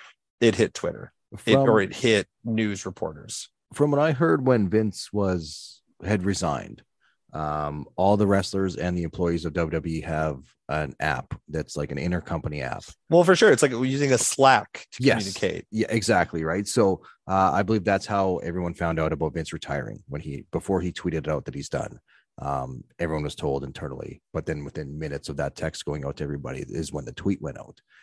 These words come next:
Speaker 2: So I imagine this is the, very much the same thing. Y-, I, I worry about guys now like Carl Anderson and Luke Gallows.
Speaker 1: Absolutely.
Speaker 2: Um, a Karrion Kross,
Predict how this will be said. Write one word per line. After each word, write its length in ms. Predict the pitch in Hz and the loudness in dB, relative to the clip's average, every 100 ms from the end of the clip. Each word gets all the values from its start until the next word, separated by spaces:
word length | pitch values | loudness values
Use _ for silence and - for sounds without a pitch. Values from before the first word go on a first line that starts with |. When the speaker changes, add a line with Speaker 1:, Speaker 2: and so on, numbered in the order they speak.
| _ _ | _ _
Speaker 2:
So 140 | - 104 | 2 4
I 80 | |
imagine 360 | 113 98 95 82 | 6 6 4 2
this 200 | 85 - | -2 -4
is 60 | 78 | -6
the, 80 | |
very 260 | 71 82 78 | -2 -2 -2
much 240 | 76 71 | -4 -6
the 80 | - | -10
same 320 | - 71 69 - | -12 -10 -12 -14
thing. 220 | 67 - _ _ _ _ _ _ _ _ _ _ | -14 -16 _ _ _ _ _ _ _ _ _ _
Y-, 100 | 120 110 | -6 2
I, 220 | 104 139 - | 4 4 4
I 160 | 110 156 | 4 4
worry 320 | 143 120 117 | 4 4 4
about 280 | 110 104 92 | 4 2 0
guys 340 | 90 87 85 | 0 0 -2
now 180 | 87 82 | -4 -4
like 400 | 78 78 71 - - _ _ _ _ _ _ _ _ | -2 -2 -2 -6 -20 _ _ _ _ _ _ _ _
Carl 360 | - 87 80 76 | 0 2 2 2
Anderson 360 | 73 73 73 | -2 -4 -6
and 80 | 71 | -6
Luke 160 | 69 - | -8 -6
Gallows. 520 | 64 53 - - - _ _ - | -8 -10 -16 -20 -20 _ _ -2
Speaker 1:
Absolutely. 720 | 131 127 - 107 196 254 117 - _ - | 2 2 2 0 0 -2 -6 -10 _ -6
Speaker 2:
Um, 680 | 78 76 76 73 71 69 65 - _ _ | -2 0 -2 -2 -6 -10 -12 -18 _ _
a 80 | 82 | -8
Karrion 420 | - 92 82 78 73 | -6 -2 -2 -2 -4
Kross, 580 | - 53 50 - - | -6 -6 -8 -14 -18